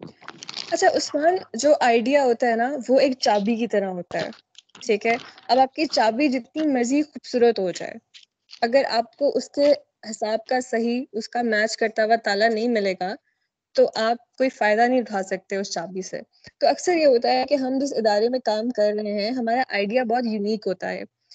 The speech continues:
लेकिन अगर हमारा कोई senior है और वो उस project को लीड कर रहा है और अगर उसको लगता है कि ये आइडिया मुनासिब नहीं है, ये बहुत गलत बात है, अगर वो आपकी position को देख के आपके idea को ठुकरा रहे हैं, तो फिर ये तो उस बंदे की अपनी कमी है,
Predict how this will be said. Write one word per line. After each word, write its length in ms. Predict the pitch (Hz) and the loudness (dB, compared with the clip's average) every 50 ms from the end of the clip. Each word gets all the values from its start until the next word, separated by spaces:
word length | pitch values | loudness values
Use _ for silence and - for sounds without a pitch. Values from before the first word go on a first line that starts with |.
| _ _ _ | _ _ _
लेकिन 240 | - 233 240 262 254 | -2 2 2 2 2
अगर 160 | 240 262 269 | 2 2 2
हमारा 340 | 277 269 233 220 220 240 254 | 2 0 0 0 2 2 2
कोई 120 | 247 269 269 | 0 -2 -6
senior 360 | - - 220 226 226 240 233 214 | -4 -4 -4 -2 -2 -2 -2 -2
है 200 | 214 208 196 - - - | 0 0 -2 -2 -4 -4
और 100 | 202 214 214 | -4 -4 -2
वो 160 | 214 226 254 | 0 0 0
उस 80 | 254 - | 0 0
project 340 | _ - 220 214 233 220 - | _ -4 -2 -2 -4 -4 -4
को 60 | 269 254 | -4 -4
लीड 280 | 214 190 208 233 202 - | -2 -2 -4 -4 -4 -4
कर 180 | - 185 170 | -4 -4 -4
रहा 120 | - - - 196 | -4 -8 -8 -8
है 140 | 190 190 - _ | -8 -10 -10 _
और 120 | - 214 226 | -2 0 2
अगर 140 | 226 226 233 | 2 0 0
उसको 180 | 254 - _ 277 247 | -2 0 _ 0 2
लगता 340 | 208 196 196 - _ 262 262 262 | 2 -2 -4 -2 _ 0 2 2
है 200 | 240 196 185 208 - _ | 2 0 0 -2 -6 _
कि 140 | _ - 226 | _ -2 0
ये 100 | 226 220 | 0 2
आइडिया 260 | 208 202 202 220 226 226 | 0 0 0 0 -2 -2
मुनासिब 420 | 214 202 196 202 - 233 214 202 | -2 -4 -6 -6 -6 -6 -4 -4
नहीं 220 | 202 202 196 196 | -4 -6 -6 -8
है, 140 | 185 - - _ _ _ _ _ _ _ _ _ _ _ _ - | -8 -12 -14 _ _ _ _ _ _ _ _ _ _ _ _ -2
ये 60 | 262 240 | 0 2
बहुत 220 | 240 269 285 285 | 2 0 0 -2
गलत 300 | 240 208 214 220 269 294 | 2 2 4 4 4 4
बात 260 | 233 240 226 220 220 | 4 2 2 2 2
है, 60 | 233 | 2
अगर 120 | 226 226 220 | 2 2 0
वो 180 | 208 226 233 | 2 2 2
आपकी 460 | 226 - 214 208 202 - _ _ 240 233 | 2 0 -2 -6 -6 -8 _ _ -8 -4
position 460 | - 233 214 220 226 - 311 302 302 | -4 -2 0 0 0 0 0 0 2
को 100 | 294 285 | 2 2
देख 240 | 220 220 220 220 220 | 4 4 2 2 2
के 60 | - 233 | 0 0
आपके 280 | 214 208 - - 233 | 0 0 0 0 0
idea 280 | 220 196 196 196 202 208 | 2 2 2 0 -2 -2
को 120 | - 226 | -2 -2
ठुकरा 240 | 226 254 214 220 202 | -4 -4 -2 -2 -2
रहे 160 | 196 190 208 | 0 0 0
हैं, 60 | 247 | 0
तो 80 | 247 262 | 0 -2
फिर 180 | 254 - 277 262 | 0 0 0 0
ये 200 | 226 233 247 262 | 2 2 0 2
तो 320 | 254 277 277 262 240 _ _ _ _ _ | 2 2 2 2 0 _ _ _ _ _
उस 100 | 247 226 | -6 -2
बंदे 300 | 208 220 233 233 233 247 | 0 0 0 2 2 0
की 140 | 233 - 269 | 0 2 0
अपनी 300 | 233 220 - 220 247 247 | 0 0 0 -2 -2 -2
कमी 340 | - - 220 208 214 208 208 | 0 -2 -2 0 0 -2 -4
है, 200 | 196 160 - | -4 -8 -12